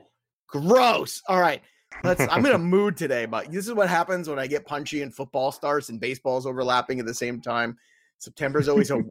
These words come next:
Speaker 2: <laughs>
Speaker 1: you get wacky Joey P. That's what you get.
Speaker 2: I'm loving it. I'm
Speaker 1: I
Speaker 2: excited.
Speaker 1: know. It's really the best. <laughs> Antonio Senzatella, my people, and one of, uh, Bubba's favorites, is gonna take on one of my favorites,
Speaker 2: Yes.
Speaker 1: Zach Davies.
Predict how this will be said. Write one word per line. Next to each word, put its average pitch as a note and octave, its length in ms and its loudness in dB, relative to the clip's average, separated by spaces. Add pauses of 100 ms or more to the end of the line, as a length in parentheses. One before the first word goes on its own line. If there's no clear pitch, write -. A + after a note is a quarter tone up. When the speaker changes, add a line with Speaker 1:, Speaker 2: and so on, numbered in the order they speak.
(120)
Speaker 2:
<laughs> - 200 -2
Speaker 1:
you D#3 80 -4
get D#3 160 4
wacky D#3 420 2
Joey C3+ 300 0
P. G2+ 240 -4
That's F2+ 240 -4
what A2+ 100 -8
you A2 60 -10
get. A2 140 0
Speaker 2:
I'm G2 100 2
loving G2+ 300 4
it. F#2+ 80 0 (160)
I'm B2 100 4
Speaker 1:
I - 40 6
Speaker 2:
excited. E3 240 6
Speaker 1:
know. E3+ 320 4 (100)
It's D3 160 -6
really F3+ 180 2
the D#3 80 -2
best. C#3+ 320 0 (540)
<laughs> C#4+ 340 2 (1080)
Antonio A#3+ 540 4
Senzatella, B3 840 4
my F#3 120 2
people, E3 600 -2
and C#3+ 200 -8
one D#3+ 160 -4
of, C#3+ 180 -4
uh, C3+ 200 0
Bubba's D#3 280 -2
favorites, A#2 340 -6
is - 60 -16
gonna E3 140 -4
take E3+ 200 0
on E3 100 2
one D#3 120 0
of - 60 -2
my B3+ 200 4
favorites, A#2 320 -2
Speaker 2:
Yes. A2+ 40 -12
Speaker 1:
Zach F3 260 -2
Davies. D3+ 520 -4